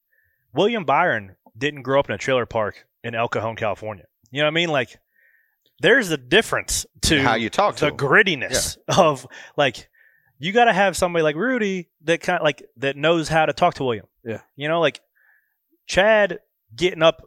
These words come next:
Speaker 1: crawling up in William's ass on the radio isn't probably how he takes encouragement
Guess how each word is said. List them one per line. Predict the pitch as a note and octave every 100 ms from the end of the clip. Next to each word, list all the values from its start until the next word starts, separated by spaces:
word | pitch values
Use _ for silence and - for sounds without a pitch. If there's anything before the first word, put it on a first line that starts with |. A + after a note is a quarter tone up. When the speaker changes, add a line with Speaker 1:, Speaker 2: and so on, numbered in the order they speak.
| -
Speaker 1:
crawling | - D#3 D3+
up | D3
in | C#3+ B2+ A#2+
William's | D3+ D3+ A#2+
ass | D#3 D#3 D3 -
on | B2
the | A#2
radio | C#3 F3+ C3+ A#2 G#2+ - _ _
isn't | D#3 E3+ D#3
probably | E3 D#3
how | D3 D3+
he | C#3+
takes | A#2+ C#3+ B2+ -
encouragement | - E3+ B2+ F2 -